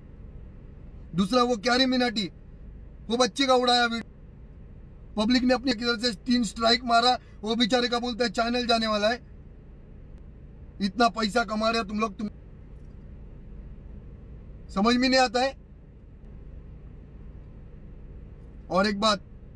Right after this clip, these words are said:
YouTube और Instagram ये मेरी family है,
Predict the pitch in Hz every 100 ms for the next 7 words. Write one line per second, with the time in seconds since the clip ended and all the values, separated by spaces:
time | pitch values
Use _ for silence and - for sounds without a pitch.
0 | - - - - - - - - - -
1 | - - - - 156 202 254 262 - -
2 | - - - - - - 175 190 196 208
3 | 247 220 220 202 208 214 214 190 202 208
4 | 196